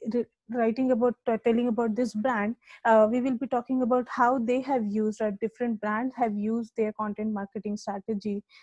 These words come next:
through marketing automation, and they have increased their reach and potential, uh, through marketing automation.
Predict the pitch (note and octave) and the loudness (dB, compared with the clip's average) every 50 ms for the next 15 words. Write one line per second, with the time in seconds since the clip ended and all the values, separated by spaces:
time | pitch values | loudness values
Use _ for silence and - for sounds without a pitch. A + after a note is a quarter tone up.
0 | _ _ _ - A#3+ B3+ C4 C#4 C4+ A#3+ B3 A3+ A3 - - A3+ - A3+ A3 G#3 | _ _ _ -6 -2 -2 -2 -2 -2 -2 -2 -2 -4 -2 -4 -4 -4 -2 -2 -2
1 | G3 G3+ G#3+ G#3 G#3 G3+ - - A3 G#3+ G#3 G#3+ G3+ G#3+ A3 G#3+ - A3 G#3 G#3 | -4 -2 -2 -2 -2 -2 -4 -4 -4 -4 -2 0 0 0 -2 -2 0 -2 -2 -2
2 | G3 - - A3+ A3 A3 - - A3 A#3+ A#3+ B3 B3+ A#3+ - _ - A3+ G#3 G#3 | -2 -4 -2 -2 -2 -2 -2 -2 -2 0 0 0 -2 -4 -6 _ 0 2 2 2
3 | G3+ G3+ G3 A3+ A3+ A3+ A3 - A3+ G#3 G#3 - G#3 F#3+ - G#3+ G#3+ G#3+ G#3 - | 2 0 0 0 0 0 0 -2 -4 -6 -6 -6 -8 -6 -4 -2 -2 -2 -2 -2
4 | - G#3+ G#3+ G#3+ _ _ _ - - _ - A3+ G#3+ G#3 G3+ G3+ G3+ - _ - | -4 -4 -4 -4 _ _ _ -20 -20 _ -6 -4 -2 0 0 -2 -4 -6 _ -12
5 | - A#3 A3+ A3+ A3 G#3+ G3+ G3 - A3 - A3 G#3+ G3+ F#3+ - - G3 G3 G3 | -6 -6 -4 -4 -2 -4 -4 -4 -6 -4 -4 -2 -2 -2 -4 -4 -4 -4 -2 -2
6 | G3 F#3+ - - F#3+ F3+ G3 | -4 -6 -8 -10 -10 -10 -10